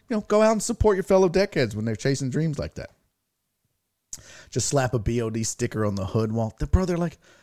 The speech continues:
they're, like, that big. They're never gonna see it. Uh, I got to see him race Sunday. Oh, that's dope, Alex. You went.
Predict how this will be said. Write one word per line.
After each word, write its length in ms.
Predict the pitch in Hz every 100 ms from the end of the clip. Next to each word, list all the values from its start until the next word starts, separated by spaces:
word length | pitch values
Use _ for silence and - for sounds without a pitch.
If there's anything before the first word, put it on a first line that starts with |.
| -
they're, 100 | 247
like, 140 | 254
that 240 | - 247 180
big. 420 | 233 269 226 -
They're 260 | 196 196 - _ _ _ _ _
never 240 | 247 254
gonna 140 | 240 233
see 380 | - - 277 262
it. 260 | - - - _ _ _ _ _ _ _ _ _
Uh, 560 | 131 135 131 127 123 117
I 80 | 127
got 140 | 131
to 100 | 131
see 180 | 117 135
him 100 | 123
race 280 | 113 117 117
Sunday. 400 | - 113 104 87
Oh, 260 | 104 240 330
that's 160 | 320 202
dope, 280 | 294 349 262
Alex. 360 | 202 269 247
You 80 | 247
went. 320 | 208 262 285